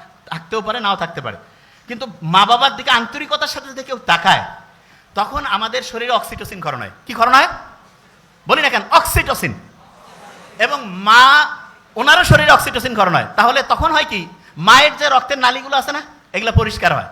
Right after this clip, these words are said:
আমাদের যে রক্তের নালীগুলো আছে, এগুলো পরিষ্কার হয়। লাভটা কি? মা বাবা হার্টের সমস্যা থেকে মুক্ত থাকে,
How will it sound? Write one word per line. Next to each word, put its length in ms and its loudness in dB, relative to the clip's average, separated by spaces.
আমাদের 340 0
যে 100 -4
রক্তের 260 -6
নালীগুলো 340 -2
আছে, 140 -4
এগুলো 160 -8
পরিষ্কার 360 -8
হয়। 120 -4
লাভটা 280 -6
কি? 140 -8
মা 200 2
বাবা 220 2
হার্টের 600 2
সমস্যা 440 -6
থেকে 180 -8
মুক্ত 280 -10
থাকে, 260 -12